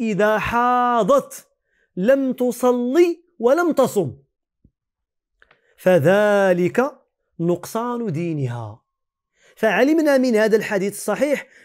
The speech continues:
أن المرأة في زمن رسول الله صلى الله عليه وسلم، في زمن الصحابيات الطاهرات،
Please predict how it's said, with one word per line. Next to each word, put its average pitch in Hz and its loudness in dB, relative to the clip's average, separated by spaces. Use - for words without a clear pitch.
أن 208 -4
المرأة 233 -4
في 196 -6
زمن 254 -2
رسول 214 -6
الله 170 -6
صلى 196 -6
الله 202 -4
عليه 165 -4
وسلم، 180 -12
في 143 -14
زمن 208 -2
الصحابيات 202 -2
الطاهرات، 196 -2